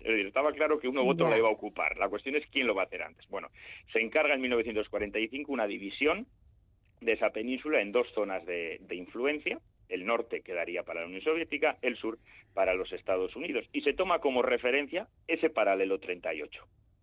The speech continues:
Speaker 1: Así,
Speaker 2: Ujú.
Speaker 1: ya está, se toma, ahí está, ¿no?
Speaker 2: Pues mira, como lo teníamos dibujado ya, ¿no?
Speaker 1: Efectivamente, como lo teníamos dibujado y parece que queda ahí un poco en la mitad de la, de la península, bueno, vamos a tomar ese, ese paralelo treinta y ocho. Claro,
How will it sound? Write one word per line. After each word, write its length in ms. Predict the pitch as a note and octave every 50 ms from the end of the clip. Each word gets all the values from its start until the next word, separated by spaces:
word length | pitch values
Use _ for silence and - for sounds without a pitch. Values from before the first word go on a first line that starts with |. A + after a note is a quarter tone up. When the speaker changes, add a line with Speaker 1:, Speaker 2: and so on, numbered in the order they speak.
| _ _ _ -
Speaker 1:
Así, 240 | A#2 - G#2 G#2+ -
Speaker 2:
Ujú. 200 | G2 - A3+ - _ _ _ _
Speaker 1:
ya 120 | B2+ A#2+
está, 260 | G2+ - - - -
se 160 | - - A2+ A2
toma, 280 | D3 C#3 B2 B2 B2+
ahí 140 | C#3 C3 A#2+
está, 300 | A2 - - - - - _ _ -
¿no? 160 | A#2+ D3+ G3+
Speaker 2:
Pues 120 | G3+ G3+
mira, 280 | F#3 F#3 F#3+ E3+ D#3+ D3
como 140 | D3+ D#3 E3
lo 140 | E3+ F3 D#3
teníamos 400 | G3 F#3+ G#3+ A#3 A#3 A#3 A3 G3
dibujado 460 | A#3 G#3+ F#3+ G3 A3 G#3+ G3+ G3+ G#3
ya, 240 | G#3 A#3 B3 C4 F#3+
¿no? 120 | C3 A3+
Speaker 1:
Efectivamente, 380 | - C#3 C3 C3+ B2 A#2+ A#2+ A#2+
como 140 | B2+ C3
lo 80 | C3 B2
teníamos 400 | C3+ C#3 D#3 E3+ F3+ F3 E3 D3
dibujado 400 | D#3+ D#3 D3 D3 - C3 A#2+ A#2
y 60 | A#2
parece 340 | A2+ B2 B2+ C#3+ C#3 D3+ C#3+
que 100 | C#3+ C#3+
queda 200 | C3+ C#3 C3 B2+
ahí 100 | B2+ B2+
un 80 | B2+ A#2
poco 180 | A#2 A2+ A#2
en 60 | A#2
la 80 | A2+ G#2+
mitad 260 | A2 G#2 E2+ A#2 G#2+
de 80 | G2+ G2
la, 480 | F#2+ F#2 F#2 F2+ F2+ F2 E2+ F2 E2 -
de 220 | F2 G#2 G2 G#2
la 160 | F#2+ F#2 F#2
península, 580 | - G2+ B2 E3 F3+ D#3+ F3 F3+ F3 F3+ G3 G#3+ -
bueno, 220 | A2 F#2+ D#2 D#2+ G#2
vamos 240 | C3 B2 A2 F#2+
a 60 | G2 -
tomar 280 | G2 F#2 F2+ E2+ E2
ese, 460 | E2 D#2+ - F2+ E2+ E2 E2+ F2 D#2+ -
ese 220 | - A#2 - - -
paralelo 480 | - F#2+ F#2 F2+ F2 E2+ E2+ E2+ E2
treinta 380 | - - E2+ E2 E2 - D#2 D#2
y 80 | D2
ocho. 240 | C2 C2 - - D#2 - - - - - - - - - -
Claro, 240 | C3 C#3+ C3+ G2+